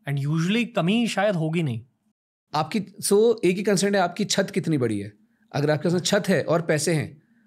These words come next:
Speaker 2: आ, तो आपका बिल तो ज़ीरो हो सकता है।
Speaker 1: अगर बारिश हो रही है और क्लाउडी मौसम है,
Speaker 2: So, ये भी डाउट आता है, अ, लोगों को। अम,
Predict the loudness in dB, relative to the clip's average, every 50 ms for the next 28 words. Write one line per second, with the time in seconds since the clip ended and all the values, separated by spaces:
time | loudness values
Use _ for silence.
0 | _ _ _ _ _ _ _ _ -6 -4 -4 -2 -2 -2 -2 -2 -2 -2 -2 -4
1 | -4 -6 -6 -6 -2 0 2 2 2 0 0 0 2 2 2 4 4 2 4 2
2 | 2 0 0 -2 -4 -8 -10 -10 -12 -12 -10 -8 -4 -4 -2 -2 0 0 0 0
3 | 0 -2 -2 -4 -2 -2 -2 0 0 0 0 -2 -2 -4 -6 -4 -4 -2 -2 0
4 | 0 0 0 -2 -2 -2 -4 -4 -6 -6 -4 -4 -6 -6 -8 -10 -18 _ _ _
5 | -6 -2 -2 0 0 2 2 2 2 4 4 2 4 2 0 0 0 0 -2 -2
6 | -4 -10 _ -20 -20 -12 -6 -4 -2 0 2 2 2 2 2 2 0 0 -2 -2
7 | -6 -8 -4 -2 0 0 2 2 0 0 0 0 -2 -4 -8